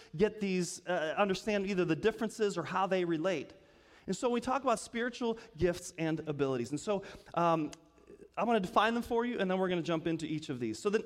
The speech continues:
so when I talk about natural abilities, our abilities, right? Natural abilities. These are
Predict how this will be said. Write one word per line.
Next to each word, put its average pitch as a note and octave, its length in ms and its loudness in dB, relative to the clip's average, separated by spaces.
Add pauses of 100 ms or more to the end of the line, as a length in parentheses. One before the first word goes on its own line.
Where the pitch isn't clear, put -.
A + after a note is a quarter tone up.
(100)
so A3+ 200 -6
when B3 140 0
I B3+ 40 0
talk B3+ 260 -2
about B3 160 -2
natural F3+ 720 -2 (140)
abilities, C3 560 -2 (100)
our D3+ 140 -4
abilities, C3 440 -2
right? C3+ 300 -6
Natural E3+ 340 -2
abilities. B2+ 420 -2 (260)
These B3 180 0
are G#3+ 220 2